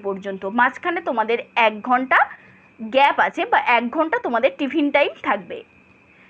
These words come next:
নেক্সট আসি, আঠেরো আট দু হাজার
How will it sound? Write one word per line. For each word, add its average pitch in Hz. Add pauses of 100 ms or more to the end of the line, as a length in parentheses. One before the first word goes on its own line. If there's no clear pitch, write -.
(120)
নেক্সট 294 (120)
আসি, - (3000)
আঠেরো 349 (260)
আট 226 (380)
দু 262 (100)
হাজার 302